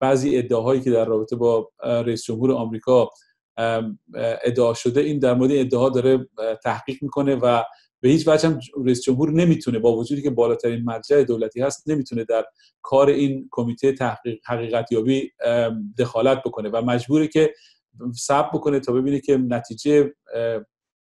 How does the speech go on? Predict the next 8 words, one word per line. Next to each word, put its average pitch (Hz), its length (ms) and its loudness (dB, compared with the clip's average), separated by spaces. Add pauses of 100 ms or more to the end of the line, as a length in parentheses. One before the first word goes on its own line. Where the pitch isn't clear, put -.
(300)
کاوش‌های 127 560 4
این 127 100 2
حکومت، 113 460 -6 (260)
این، 127 280 2
اه، 113 540 -4
کمیتهٔ 120 480 -2
حقیقتیاب 120 600 0
چیه 170 440 4